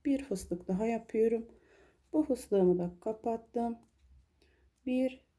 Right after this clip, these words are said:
iki tane zincir çektim. Son olarak burada ilk başladığım fıstığın tepesine batarak buraya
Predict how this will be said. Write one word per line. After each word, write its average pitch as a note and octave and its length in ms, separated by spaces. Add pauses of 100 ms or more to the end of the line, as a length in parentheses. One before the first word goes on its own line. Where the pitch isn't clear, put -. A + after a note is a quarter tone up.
(140)
iki - 220
tane G3 340
zincir G3+ 460
çektim. A#3+ 420
Son C#4+ 280
olarak G#3 560
burada B3+ 300 (100)
ilk C4+ 240
başladığım F#3 720
fıstığın G3 580
tepesine F3+ 680
batarak A#3 440 (720)
buraya A3+ 500